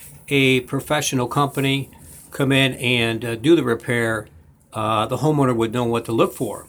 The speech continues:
I think it's a great idea. Um, there's a lot of information within the H V A C line of things that the homeowner could learn from. Uh, in addition to that, just a little bit about myself. In fact, I am, uh,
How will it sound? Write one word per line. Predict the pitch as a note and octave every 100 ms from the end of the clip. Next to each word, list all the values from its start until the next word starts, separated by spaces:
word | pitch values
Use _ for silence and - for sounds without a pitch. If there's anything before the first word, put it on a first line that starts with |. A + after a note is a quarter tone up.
| -
I | D3+
think | - F#3+ F3
it's | D3+
a |
great | D#3+ E3
idea. | E3 C#3+ D3+ E3 E3 D#3 - - - - _ -
Um, | B2+ B2+ B2+ B2+
there's | B2+
a | C3
lot | B2+ C#3+ D3+
of | D3+
information | D#3 D3+ D#3 D3+ C#3+ D#3 D3
within | B2 C#3+ D#3 D3 C3+ - - _ _ - - -
the | C3+ D3
H | C#3+
V | - D3+
A | D3
C | - D#3+ D#3
line | C#3 D3 D#3
of | D#3
things | E3 D#3 D3+ C#3 -
that | D3
the | C#3+
homeowner | B2+ D#3 D#3+ D#3+ D#3
could | D3 A#2+
learn | A#2 C#3+ C#3+
from. | - D#3 D3 C#3+ - - - _ _ _
Uh, | - B2+ B2 A#2+ A#2+
in | C#3+
addition | C#3+ D3 D3 C3+
to |
that, | B2+ C#3 C3+ C3+
just | G#3 G#3
a | E3+
little | E3+ D#3
bit | D#3
about | D3+ D3+
myself. | A#2+ A#2 - C#3+ C#3 -
In | A#2+
fact, | - C3+ C3 - - - - - _ _
I | A#2 B2 B2+ -
am, | B2+ B2 B2 A#2+
uh, | A#2+ A2+ A2